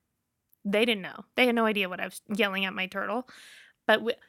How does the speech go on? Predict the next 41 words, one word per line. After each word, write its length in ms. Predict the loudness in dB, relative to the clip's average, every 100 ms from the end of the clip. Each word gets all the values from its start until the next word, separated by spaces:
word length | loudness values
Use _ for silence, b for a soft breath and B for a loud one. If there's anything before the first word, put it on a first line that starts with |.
| b -4
we 140 | -2
kneel 260 | 0 0 -2
down, 680 | -2 0 0 0 0 -2
we're 120 | -4 -2
ready 320 | 0 0 0
to, 100 | -2
like, 180 | -2 0
let 160 | -2
them 160 | -2 -2
go. 320 | 0 0 0
And 140 | -2
I 80 | -4
see 180 | -2 -2 -2
that 120 | -2
there's, 200 | -2 -2
like, 200 | -4 -4 _ _ _ _ _ -14
some 220 | -8 0
divots 400 | 0 0 -2 -8 -6
for 120 | -4
my 160 | -2 -2
baby 440 | -2 -4 -8 -14 _ _ _ _ _ _ _ -10 -4
in 100 | -2
the 80 | -2
sand. 340 | -2 -4 -4
So 120 | -6
I'm, 80 | -4
like, 160 | -6 -4
smoothing 580 | -2 0 0 -2 -2
out 160 | -4 -4
the 80 | -6
sand 320 | -4 -4 -4
for 80 | -4
him. 100 | -6
Like, 180 | -6 -6
"Let 100 | -6
me 80 |
clear 320 | -8 -8 -6 -4
the 100 | -4
way 240 | -6 -8
for 240 | -10 -14
you, 140 | -12